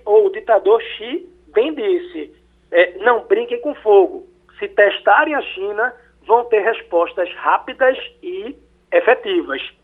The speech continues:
O que vai acontecer daqui pra frente vai depender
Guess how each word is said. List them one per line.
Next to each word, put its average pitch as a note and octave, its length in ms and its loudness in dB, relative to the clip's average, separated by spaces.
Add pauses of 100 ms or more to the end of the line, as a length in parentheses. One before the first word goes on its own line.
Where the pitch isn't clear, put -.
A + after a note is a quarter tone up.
(160)
O - 120 -6
que B3+ 140 -4
vai C4+ 160 4
acontecer D4+ 440 0
daqui C#4+ 220 -2
pra C4+ 180 0
frente E3 640 -4 (400)
vai F3 200 4
depender G3 880 0